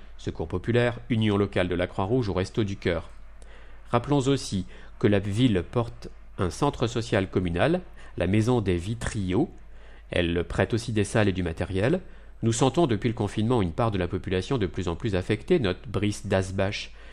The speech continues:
du service de la vie associative. Qui réoriente chaque jour deux à trois personnes vers le C C A S, le Point Justice ou des associations caritatives. Des aides de la ville existent aussi en direction des personnes en difficulté financière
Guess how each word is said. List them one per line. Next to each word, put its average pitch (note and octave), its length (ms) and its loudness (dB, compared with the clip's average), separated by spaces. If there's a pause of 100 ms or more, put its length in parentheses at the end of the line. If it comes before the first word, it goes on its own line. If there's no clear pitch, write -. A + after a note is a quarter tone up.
(340)
du F2 140 -4
service F#2 340 0
de F#2+ 80 0
la F2+ 120 4
vie F#2 160 2
associative. F#2 720 -2 (800)
Qui A2+ 240 4
réoriente G#2+ 460 6
chaque F#2+ 180 2
jour A2 260 2
deux A#2 160 4
à F#2 60 4
trois - 180 0
personnes G2+ 340 0
vers E2+ 140 2
le F2 80 2
C C3 160 -2
C G#2+ 180 2
A E2+ 100 4
S, - 220 -4 (240)
le F2+ 80 0
Point A#2+ 180 2
Justice - 600 -2
ou C#3 80 2
des G2 180 4
associations F2+ 500 -2
caritatives. F2+ 560 -2 (1600)
Des A#2+ 220 8
aides E3 120 6
de G#2+ 80 6
la F#2+ 120 8
ville A#2+ 200 4
existent F#2 380 0
aussi B2 260 -2
en G#2+ 60 2
direction F2 520 -2
des F#2 120 0
personnes E2+ 340 -2
en F#2 40 2
difficulté F2+ 540 -4
financière A2+ 520 0